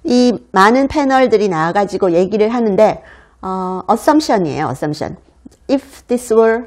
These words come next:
true", 이게 만일 사실이라면, 이렇게 얘기를 시작을 합니다. 계속 "이게 사실이라면,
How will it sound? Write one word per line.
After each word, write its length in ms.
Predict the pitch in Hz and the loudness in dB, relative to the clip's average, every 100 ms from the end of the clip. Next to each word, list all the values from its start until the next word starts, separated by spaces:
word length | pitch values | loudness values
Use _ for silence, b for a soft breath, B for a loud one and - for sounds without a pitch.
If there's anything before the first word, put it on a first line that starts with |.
| - _ _ | -16 _ _
true", 340 | - 208 151 - _ | -10 -8 -8 -12 _
이게 200 | - 226 | -4 0
만일 280 | 214 175 220 | 2 0 -4
사실이라면, 1080 | 214 247 240 226 208 214 185 202 175 135 123 - | -6 -10 -8 -6 -4 -4 0 0 0 -4 -8 -2
이렇게 460 | 214 220 254 269 - | -2 0 -2 -2 -2
얘기를 340 | 160 156 127 | -6 -4 -6
시작을 360 | - 156 135 160 | -6 -8 -6 -6
합니다. 380 | 143 131 135 - _ | -8 -8 -10 -14 _
계속 300 | - 156 139 - b b b | -8 -6 -6 -10 b b b
"이게 260 | - 196 196 | -4 2 2
사실이라면, 1040 | 196 208 220 202 - 190 160 180 139 76 | 0 -2 0 0 2 0 2 0 -2 -8